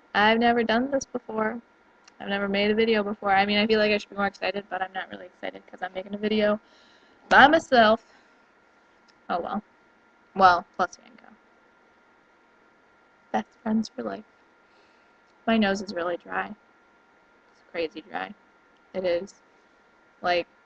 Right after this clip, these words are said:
getting to the point where it's gonna start blistering. It's so dry. Just kidding, that's disgusting.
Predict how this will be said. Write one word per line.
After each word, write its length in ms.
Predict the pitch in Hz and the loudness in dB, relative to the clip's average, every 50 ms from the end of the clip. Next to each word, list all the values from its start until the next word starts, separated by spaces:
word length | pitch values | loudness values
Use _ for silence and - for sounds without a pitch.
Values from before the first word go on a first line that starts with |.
| _ _ _ - | _ _ _ -18
getting 200 | 196 185 185 185 | -16 -16 -14 -10
to 60 | 185 180 | -8 -8
the 60 | 175 | -8
point 300 | - - - 190 185 - - | -8 -8 -8 -6 -6 -6 -6
where 360 | 190 185 180 175 175 175 180 208 _ _ _ _ - | -4 -2 0 0 0 -2 -4 -6 _ _ _ _ -20
it's 120 | 190 - | -20 -18
gonna 180 | - 185 175 202 | -16 -16 -12 -10
start 240 | - - 180 165 _ - | -8 -6 -6 -8 _ -10
blistering. 420 | 170 165 - - _ - 180 180 - | -14 -14 -14 -16 _ -20 -20 -20 -20
It's 120 | 202 - - | -20 -20 -20
so 60 | 196 190 190 - | -20 -20 -20 -16
dry. 240 | 202 196 196 202 208 _ _ _ _ _ _ | -16 -16 -14 -16 -18 _ _ _ _ _ _
Just 220 | - 196 196 - - | -10 -10 -10 -10 -18
kidding, 160 | 180 175 175 170 | -20 -20 -20 -20
that's 180 | - _ _ | -20 _ _
disgusting. 500 | - - - - 170 - _ _ _ _ | -20 -20 -12 -10 -10 -10 _ _ _ _